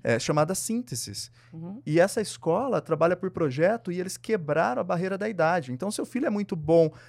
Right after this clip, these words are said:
Speaker 1: é, em quantitativo, ele vai
Speaker 2: Sim.
Speaker 1: estudar, às vezes, com pessoas que são mais velhas e assim por diante. Só que ele foi abaixo do radar num programa,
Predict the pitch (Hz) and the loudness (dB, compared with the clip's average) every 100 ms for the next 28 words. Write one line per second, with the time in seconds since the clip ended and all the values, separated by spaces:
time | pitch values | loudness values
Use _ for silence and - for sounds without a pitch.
0 | - 135 131 131 131 127 123 - - - | -2 2 4 4 2 -4 -8 -14 -16 -18
1 | - - 175 196 - 170 139 - 240 226 | -8 4 4 4 4 6 6 2 -2 0
2 | 151 156 175 - 202 202 214 226 - 233 | 0 2 0 -2 -2 -2 -2 -4 -10 -6
3 | 226 220 220 - 247 226 180 147 175 165 | -6 -6 -10 -8 -8 -6 -2 2 2 2
4 | 127 131 139 165 170 165 151 - - - | -2 -8 -10 -6 -4 -2 -4 -6 -20 -20
5 | - - 165 180 180 190 190 190 180 170 | -6 0 2 2 -4 -2 -2 -2 2 2
6 | 180 185 185 180 143 143 180 196 202 185 | 0 -4 -4 -2 0 0 0 -4 -6 -2
7 | 165 170 190 196 | -2 0 0 -2